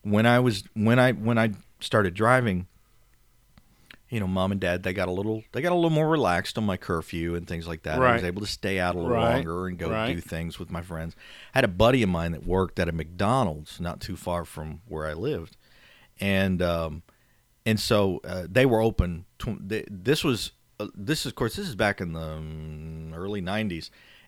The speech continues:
Speaker 1: and it was one of the rare McDonald's at the time that was open pretty much, not quite twenty-four seven, but they were open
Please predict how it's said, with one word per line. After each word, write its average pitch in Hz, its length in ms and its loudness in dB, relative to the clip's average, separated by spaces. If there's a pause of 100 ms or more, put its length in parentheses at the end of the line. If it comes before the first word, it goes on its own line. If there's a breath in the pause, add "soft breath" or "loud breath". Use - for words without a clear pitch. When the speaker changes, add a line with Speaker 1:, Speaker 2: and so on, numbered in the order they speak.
(140)
Speaker 1:
and 117 120 2
it 107 100 -2
was 104 180 -2
one 123 140 0
of 113 60 0
the 101 100 2
rare 123 600 4 (680)
McDonald's 110 560 2
at 101 100 -6
the - 60 -20
time 147 380 -2
that 113 140 -4
was 98 200 -8 (120)
open 92 420 0 (340)
pretty 165 220 0
much, 110 380 0
not 156 280 0
quite 143 320 2
twenty-four 101 420 -4
seven, 92 220 -4
but 90 120 -6
they 107 80 -4
were 107 120 0
open 92 220 -4